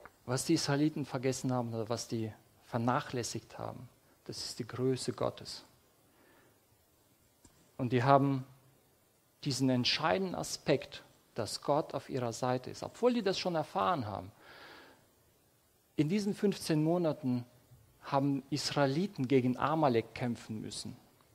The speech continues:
Und vielleicht kennt ihr die Geschichte auch, wo Mose dann mit ausgestreckten Armen steht und betet.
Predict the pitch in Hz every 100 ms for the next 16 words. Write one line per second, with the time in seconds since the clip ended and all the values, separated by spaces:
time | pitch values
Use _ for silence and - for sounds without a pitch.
0 | _ _ _ - _ _ _ _ _ -
1 | 127 139 156 165 175 170 160 156 151 170
2 | - 143 127 151 151 151 135 139 185 180
3 | 147 143 135 131 - 156 - 147 - 147
4 | 143 131 127 127 170 170 - 147 160 165
5 | 147 117 127 147 175 196